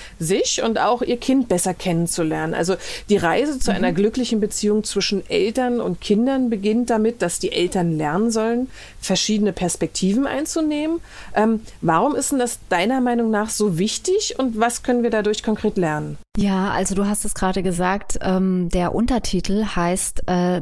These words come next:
Speaker 2: Dein Kind und dich besser verstehen. Ähm, heißt nicht besser verstehen lernen, sondern besser <laughs> verstehen.
Speaker 1: Okay.
Speaker 2: Ähm, ich unterscheide immer zwischen dem Erfahrungslernen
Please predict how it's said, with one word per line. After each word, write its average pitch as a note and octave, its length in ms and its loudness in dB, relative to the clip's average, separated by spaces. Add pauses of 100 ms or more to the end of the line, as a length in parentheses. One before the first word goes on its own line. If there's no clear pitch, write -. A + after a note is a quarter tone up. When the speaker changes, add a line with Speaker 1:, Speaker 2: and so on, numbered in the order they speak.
Speaker 2:
Dein F#3 300 2
Kind B3 260 0
und F#3 180 0
dich A3 200 0
besser F#3+ 260 0
verstehen. D#3+ 760 0 (180)
Ähm, D#3+ 440 2
heißt F3 200 0
nicht C4 160 2
besser A#3+ 240 2
verstehen G3+ 360 2
lernen, F#3+ 460 2
sondern G#3 220 2
besser G3+ 260 0
<laughs> - 0 -
verstehen. G#3 640 0 (340)
Speaker 1:
Okay. G#3 220 2
Speaker 2:
Ähm, F#3+ 320 2
ich - 280 -2
unterscheide G#3 540 2
immer G#3+ 180 0
zwischen G#3 320 0
dem F#3 140 0
Erfahrungslernen A#3 1200 0